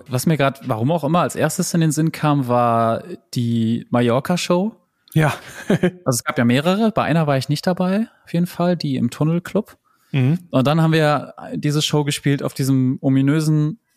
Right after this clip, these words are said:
Speaker 1: was war das überhaupt? Ein
Speaker 2: Ein
Speaker 1: Motorrad-
Speaker 2: Motorradfestival, ja.
Speaker 1: Club-Treffen irgendwie. Daran erinnere ich mich irgendwie sehr gerne.
Speaker 2: Wo wir
Speaker 1: Weniger
Speaker 2: auch
Speaker 1: der, der Show wegen, aber hauptsächlich irgendwie auch, weil's Urlaub war. Also
Speaker 2: Naja,
Speaker 1: ich
Speaker 2: und wir haben da, äh, ein Video gedreht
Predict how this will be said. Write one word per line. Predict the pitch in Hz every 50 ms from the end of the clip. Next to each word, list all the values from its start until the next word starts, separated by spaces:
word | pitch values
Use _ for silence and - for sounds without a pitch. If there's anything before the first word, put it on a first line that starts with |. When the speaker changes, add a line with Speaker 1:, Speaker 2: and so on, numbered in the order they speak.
| _ _ _ -
Speaker 1:
was | 127 117 - 117
war | 131 165 185
das | 147 - -
überhaupt? | 98 95 101 104 - 117
Ein | 110 117
Speaker 2:
Ein | 117
Speaker 1:
Motorrad- | 117 - 156 156 160
Speaker 2:
Motorradfestival, | 180 170 139 123 117 - - - - - 131 - - - 117 110 170 170 113
ja. | 113 110 -
Speaker 1:
Club-Treffen | 139 - - 175 170 170 - - 175 175
irgendwie. | 170 - 160 170 175 170 165 160 170 180 190 202 - - - - - - - - - - - - _ _ _ _ -
Daran | - 127 151 185 190
erinnere | 196 190 156 180 190 190
ich | 180 -
mich | 185 175 -
irgendwie | 170 170 175 170
sehr | 165 170 170 160
gerne. | 170 170 170 175 180 202 214 233 - - _ _ _ _ _ _ _ _ -
Speaker 2:
Wo | 120
wir | 139 143
Speaker 1:
Weniger | 139 135 123
Speaker 2:
auch | 131
Speaker 1:
der, | 123 127 - - - - -
der | - - 131 131
Show | 127 - 147 143 165 185 175
wegen, | 180 180 180 180
aber | 143 120 131 127 113 - 76 - -
hauptsächlich | 120 120 147 156 - 160 151 139 139 147
irgendwie | - 131 120 127
auch, | - 123 -
weil's | 127 117 - - - _ _ _ _ _ -
Urlaub | - - - 127 139 165 226 156 95 92 - -
war. | 98 92 95 95 104 -
Also | - 117 107 117 107 107 110 _ _ _ _ _ _ _ _ _ _ _ _ _ -
Speaker 2:
Naja, | 151 117 123 131 135 143 123 123
Speaker 1:
ich | -
Speaker 2:
und | 131 123 123
wir | 135 123
haben | 131 135 127
da, | 123 117 117 113 113 120
äh, | 151 - 120 107 107 104 110
ein | 117 - _ - 120
Video | 156 196 196 139 117
gedreht | 120 120 - 113 117 117 113